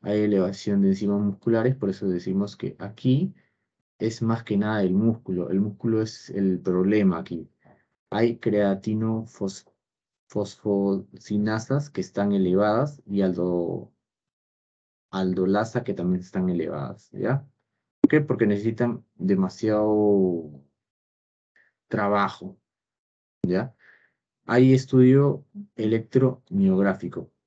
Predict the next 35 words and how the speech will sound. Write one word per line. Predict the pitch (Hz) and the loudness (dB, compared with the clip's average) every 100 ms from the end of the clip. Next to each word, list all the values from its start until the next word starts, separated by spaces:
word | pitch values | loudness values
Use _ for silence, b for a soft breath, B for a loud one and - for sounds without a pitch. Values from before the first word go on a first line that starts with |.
| - | -4
¿Qué | 147 | -2
significa | 165 147 143 127 117 | 2 2 2 4 4
eso? | 101 95 76 - _ _ _ _ _ _ - | 4 -2 -12 -16 _ _ _ _ _ _ -4
Eh, | 107 101 | -2 0
que | 120 | 0
nosotros | 110 110 131 147 147 - | 0 0 0 0 -2 -6
cuando | - 120 104 101 104 98 - _ _ | -2 0 2 2 2 -2 -8 _ _
vemos | - 113 135 139 143 143 | -6 4 6 6 4 0
que | 123 113 | 0 0
este | 113 131 | 2 -2
paciente, | 104 - 127 113 98 101 98 b b b _ | -2 -4 0 0 0 -2 -2 b b b _
eh, | 85 95 92 76 - _ _ _ _ | -6 -2 -2 -4 -14 _ _ _ _
tiene | - 139 135 | 2 6 6
debilidad | 117 104 101 104 113 123 | 6 4 2 2 2 2
muscular | 123 113 - 101 107 110 135 _ _ _ _ _ - | 0 -2 -4 -2 0 0 -4 _ _ _ _ _ -4
y | 113 | 0
no | 127 135 | 4 6
le | |
encontramos | 143 135 113 123 127 123 | 6 4 2 0 2 2
ninguna | 101 107 113 107 | 0 0 -2 -2
causa | 113 113 110 - 107 - _ _ _ _ _ _ - | -2 -2 -2 -4 -6 -8 _ _ _ _ _ _ 4
neurológica | 104 104 101 101 110 110 - 107 127 - | 4 4 4 4 4 2 -2 0 0 2
o | 101 | -4
di-, | 95 90 98 | -4 -4 -4
o | 104 98 92 90 90 90 | -2 0 0 0 -2 0
del | 98 95 | -2 -2
sistema | - 113 113 | -4 -2 0
nervioso | 104 110 107 | 0 -2 -2
central, | 98 110 | 0 0
o | |
sea, | 98 101 | 0 0
no | 101 | 0
tenía | 107 107 | 0 0
ninguna | 101 98 101 | 2 4 2
lesión, | 92 - - 123 113 117 - | 0 -2 2 4 2 -4 -8